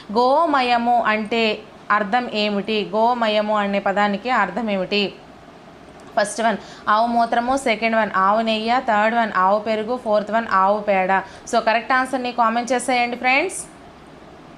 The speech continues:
ఇది కూడా మనకి ప్రీవియస్ క్వశ్చన్స్‌లో ఇచ్చినటువంటిదేనండి. మనకి కరెక్ట్ ఆన్సర్ వచ్చేసరికి ఫోర్త్ వన్, ఆవు పేడనే మనము గోమయము అని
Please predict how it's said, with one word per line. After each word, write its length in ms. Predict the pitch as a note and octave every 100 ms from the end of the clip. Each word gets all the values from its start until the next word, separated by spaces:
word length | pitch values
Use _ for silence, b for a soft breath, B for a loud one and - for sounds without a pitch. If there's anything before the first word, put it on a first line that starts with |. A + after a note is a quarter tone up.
| - - - - - - - - - - - -
ఇది 160 | A3+ B3+
కూడా 260 | C4+ C4
మనకి 260 | C4 B3 A#3
ప్రీవియస్ 460 | A3+ A#3 A#3+ B3
క్వశ్చన్స్‌లో 460 | - A#3 A#3+ A3+ A#3+
ఇచ్చినటువంటిదేనండి. 1080 | A3+ A3 A#3+ A3+ A3+ A3+ A3 A3 A3 A3 C4+
మనకి 340 | B3 G#3 B3
కరెక్ట్ 340 | A#3+ G#3+ A3 B3
ఆన్సర్ 280 | A#3 A#3+
వచ్చేసరికి 480 | G#3+ A3+ A3+ A3 A#3
ఫోర్త్ 360 | B3 A3 G#3+ G#3+
వన్, 160 | G#3+ G3+
ఆవు 360 | F#3+ G3+ A#3 B3
పేడనే 440 | A#3 G#3 G#3+ G#3
మనము 440 | G3+ G3 G#3+ B3 G#3
గోమయము 680 | A3 B3+ A#3+ G#3+ G#3 G#3 G3+
అని 380 | G3 A3+ E4